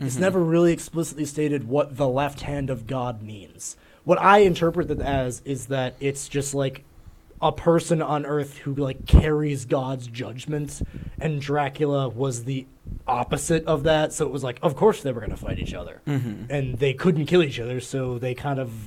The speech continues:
Speaker 1: like, that's why he showed up at, in Rome, half dead, no memory, 'cause it was like, that's what Dracula left on him. And he cut his finger off? I don't know. That's, like, the thing, is that we,
Speaker 2: Yeah.
Speaker 1: we don't really know,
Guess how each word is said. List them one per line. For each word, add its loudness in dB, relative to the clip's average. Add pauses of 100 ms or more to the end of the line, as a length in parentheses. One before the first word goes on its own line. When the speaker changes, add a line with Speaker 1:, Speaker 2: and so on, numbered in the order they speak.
(120)
Speaker 1:
like, -4
that's 0
why 6
he -2
showed 0
up -2
at, -4 (100)
in -2
Rome, 0 (260)
half 2
dead, 2
no 0
memory, -4 (540)
'cause 0
it -2
was -4
like, -4
that's 0
what -2
Dracula -2
left -8
on -6
him. -10 (580)
And -4
he -6 (180)
cut -8
his -8
finger -8
off? -10
I 4
don't 6
know. -2 (220)
That's, 4
like, 4
the 2
thing, 2
is 0
that 2
we, 8
Speaker 2:
Yeah. 10
Speaker 1:
we 4
don't 6
really 6
know, 0